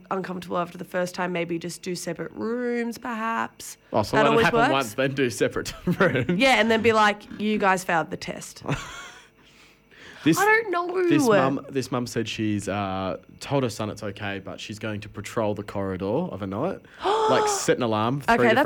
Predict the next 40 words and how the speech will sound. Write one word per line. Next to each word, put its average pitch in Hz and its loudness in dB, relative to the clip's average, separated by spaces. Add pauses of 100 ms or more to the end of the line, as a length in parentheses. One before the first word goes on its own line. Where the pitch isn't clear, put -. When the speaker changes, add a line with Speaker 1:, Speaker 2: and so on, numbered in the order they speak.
(100)
Speaker 1:
that's 392 0
worse. 440 6
Speaker 2:
times. 247 2
Speaker 1:
Then 330 2
don't 392 2
let 370 4
him. 339 6
That's 302 0
awful. 277 0
Speaker 2:
Yeah, 110 2 (280)
so - -4
they 113 2
have 120 -2
to 120 -8
sleep 117 0
in 113 -6
separate 104 -2
rooms, 98 -2
but 98 -10
she's 104 -6
gonna 104 -6
patrol 92 -6
the 95 -8
corridor 95 -4
to 92 -6
make 90 -8
sure - -8
they're 92 -4
in 90 -6
Speaker 1:
She'll 208 2
Speaker 2:
their - -4
Speaker 1:
put 208 6
Speaker 2:
right 208 2
Speaker 1:
a - -2
Speaker 2:
rooms. - -2 (180)
Speaker 1:
sneaky 247 -2
baby 190 2
monitor 190 0
in 160 0
there 147 -2